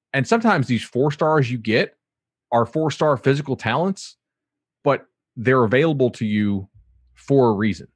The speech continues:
and not a good reason, a bad reason. And they end up washing out of your program. And you look back as a staff and you say, "Ah, hmm, well, I guess there was probably a reason we were able to get that kid despite only being here for ten days."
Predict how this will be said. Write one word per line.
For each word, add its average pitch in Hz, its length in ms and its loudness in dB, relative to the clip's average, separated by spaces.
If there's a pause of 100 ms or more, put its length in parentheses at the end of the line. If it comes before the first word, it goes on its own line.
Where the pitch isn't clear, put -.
(320)
and 113 160 2
not 117 160 2
a 139 60 2
good 170 220 2
reason, - 400 -10
a 90 60 -4
bad 139 260 2
reason. 90 340 -8
And 92 140 -4
they 98 100 0
end 104 120 0
up 92 80 -4
washing 107 360 0
out 107 100 2
of 107 60 0
your 101 100 -2
program. 101 640 0 (480)
And 101 280 -2
you 113 80 2
look 113 160 2
back 113 300 0
as 95 120 -2
a 95 60 -4
staff 117 360 0
and 104 60 -8
you 98 40 -6
say, - 160 -18 (120)
"Ah, 139 180 -8 (200)
hmm, 110 140 0 (460)
well, 135 200 0
I 127 60 -4
guess 147 200 -2
there 135 80 4
was 110 100 0
probably 113 240 2
a 95 40 0
reason 92 340 0
we 101 120 0
were 101 80 2
able 92 140 0
to 90 60 -4
get 92 200 -4
that 90 160 -4
kid 95 200 -2
despite 92 300 0
only 90 180 0
being 92 280 -2
here 87 180 -4
for - 100 -14
ten 90 260 -4
days." - 360 -6